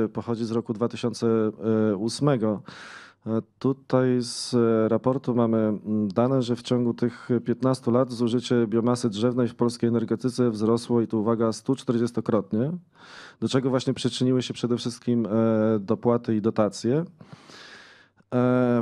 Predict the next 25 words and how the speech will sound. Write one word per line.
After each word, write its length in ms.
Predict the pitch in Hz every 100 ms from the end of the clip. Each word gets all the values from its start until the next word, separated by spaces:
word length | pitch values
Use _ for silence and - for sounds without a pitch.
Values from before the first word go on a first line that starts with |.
| 110
w 80 | -
ciągu 460 | - 135 139 135 139
sześciu 360 | - 175 -
lat 160 | 160 139
między 280 | 127 117 127
rokiem 280 | 131 135 120
dwa 120 | 123
tysiące 360 | - 139 123
piętnastym 560 | 123 120 135 160 165 131
a 60 | 113
dwa 140 | 113
tysiące 400 | 117 123 120 120
dwudziestym 480 | 107 113 120 120 110
pierwszym 400 | 139 143 135 117
elektrownie 460 | 113 113 127 120
otrzymały 760 | 120 - - 123 127 123 123 117
niemalże 600 | 113 117 123 127 120 123
siedem 320 | 117 147 143 139
miliardów 600 | 131 127 117 104 95 101
złotych 380 | 104 101 95 -
wsparcia 460 | - - 104 104
finansowego 640 | 101 107 104 - 104 107 107
na 100 | 98
spalanie 400 | - 104 107 101
drewna. 500 | 101 98 85 82